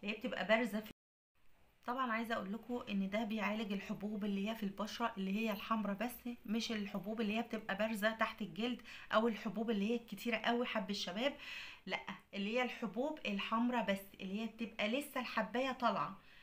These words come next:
طبعًا هنستخدمها ازاي في المحلول اللي هو الكريلا ده؟ بنجيب اللي هو ال-، العود اللي هو احنا بتاع الودان ده، بنحط عليه نقطه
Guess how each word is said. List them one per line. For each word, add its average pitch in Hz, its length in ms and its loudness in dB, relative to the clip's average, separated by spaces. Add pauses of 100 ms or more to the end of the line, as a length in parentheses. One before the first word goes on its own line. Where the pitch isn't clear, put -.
(300)
طبعًا 311 400 8
هنستخدمها 240 600 2
ازاي 226 260 2
في 254 120 -2
المحلول 220 720 0
اللي 202 200 2
هو 226 160 4
الكريلا 226 560 2
ده؟ 240 200 2 (520)
بنجيب 247 520 2
اللي 220 160 2
هو 254 320 2 (260)
ال-، 190 540 -2
العود 202 580 0
اللي 190 380 -4
هو 202 220 2
احنا 214 360 2
بتاع 226 260 0
الودان 208 480 2
ده، 247 220 4 (560)
بنحط 302 480 -4
عليه 262 400 4
نقطه 240 460 0